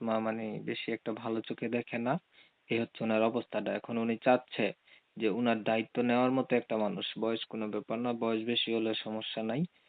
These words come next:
উনি যদি এমন পায়, মনের সাথে মন যদি মিল খায়, তাহলে হচ্ছে বিয়ে শাদী পর্যন্ত পৌঁছাবে। দেখতে মোটামুটি সুন্দর আছে উনি।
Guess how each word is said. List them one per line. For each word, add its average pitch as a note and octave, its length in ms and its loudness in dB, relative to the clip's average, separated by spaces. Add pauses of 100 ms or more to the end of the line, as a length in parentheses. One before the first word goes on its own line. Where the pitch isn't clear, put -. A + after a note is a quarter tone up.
(160)
উনি A#2 220 0
যদি A2+ 200 4
এমন A2+ 360 4
পায়, C#3+ 220 6 (180)
মনের A#2 180 -2
সাথে A#2 280 -6
মন A2+ 240 -2
যদি A2+ 180 -4
মিল A2 220 -2
খায়, C3 200 -8
তাহলে A2+ 260 0
হচ্ছে A2 240 -6
বিয়ে A#2 200 2
শাদী A2 240 -4
পর্যন্ত A2 440 -4
পৌঁছাবে। A#2+ 440 -6
দেখতে A#2+ 380 -4
মোটামুটি A2 480 -6
সুন্দর A2 400 -6
আছে A2 240 -6
উনি। A#2+ 280 -2